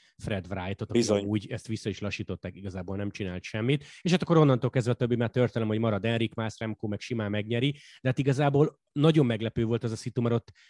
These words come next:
Speaker 1: majdnem egy fél perces előnyben volt Roglic, azt hitted ma, hogy beért, adott Evenepoelnak, izgi lesz a folytatás, erre elesik.
Speaker 2: Igen, igen. Hát, ö, az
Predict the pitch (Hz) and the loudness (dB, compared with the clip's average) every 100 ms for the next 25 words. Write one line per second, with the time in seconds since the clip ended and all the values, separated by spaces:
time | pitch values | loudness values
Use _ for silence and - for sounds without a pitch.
0 | _ - 113 127 110 - 127 123 107 - | _ -4 2 4 2 2 2 2 0 -4
1 | 98 120 113 107 107 104 104 101 104 101 | -4 0 2 2 2 2 0 2 2 4
2 | 117 127 - 131 127 - 110 104 98 95 | 4 2 0 -2 0 0 2 2 0 0
3 | 113 131 135 139 110 - 110 113 117 - | 2 2 2 0 -4 -2 0 2 0 0
4 | 131 127 131 127 113 101 - 101 120 113 | 2 2 2 -2 -2 -4 -6 -2 0 2
5 | - 120 - 107 104 92 82 - - _ | 2 0 -2 -4 -2 -4 -6 -10 -14 _
6 | _ _ _ - 92 90 85 _ _ 107 | _ _ _ -6 0 0 -2 _ _ -8
7 | 87 90 - - - 175 - 175 165 165 | -2 -4 -4 -6 4 4 8 8 10 8
8 | 165 165 151 - | 6 4 4 2